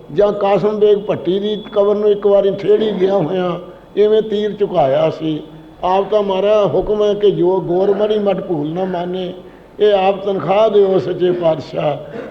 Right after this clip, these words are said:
ਹੱਸ ਪਏ ਮਹਾਰਾਜ, ਕਹਿੰਦੇ, "ਚੰਗਾ ਖਾਲਸਾ ਜੀ, ਲਾਓ ਤਨਖਾਹ ਸਾਨੂੰ।" ਗਰੀਬ ਨਵਾਜ ਅੰਤਰਜਾਮੀ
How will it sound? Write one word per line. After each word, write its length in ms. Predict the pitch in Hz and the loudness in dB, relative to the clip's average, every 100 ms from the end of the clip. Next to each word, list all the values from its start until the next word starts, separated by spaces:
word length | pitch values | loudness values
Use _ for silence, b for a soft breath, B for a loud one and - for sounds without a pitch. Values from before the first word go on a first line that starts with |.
| - 165 | -4 0
ਹੱਸ 200 | 175 208 | 0 2
ਪਏ 180 | 214 214 | 2 4
ਮਹਾਰਾਜ, 340 | 208 214 214 | 4 4 2
ਕਹਿੰਦੇ, 220 | 214 208 | 2 0
"ਚੰਗਾ 360 | 208 196 202 208 | 0 0 2 2
ਖਾਲਸਾ 420 | - 190 190 202 | 2 0 0 0
ਜੀ, 100 | 208 | 2
ਲਾਓ 340 | 208 190 202 | 2 4 4
ਤਨਖਾਹ 460 | 208 202 - 180 190 | 2 0 0 0 0
ਸਾਨੂੰ।" 400 | - 170 160 151 - - - B B B - 156 | 0 -6 -8 -10 -14 -20 -20 B B B -14 -4
ਗਰੀਬ 240 | 180 208 208 | 0 0 0
ਨਵਾਜ 380 | 208 202 202 | 2 2 2
ਅੰਤਰਜਾਮੀ 800 | 202 202 208 208 196 202 202 196 | 2 0 0 2 0 2 0 0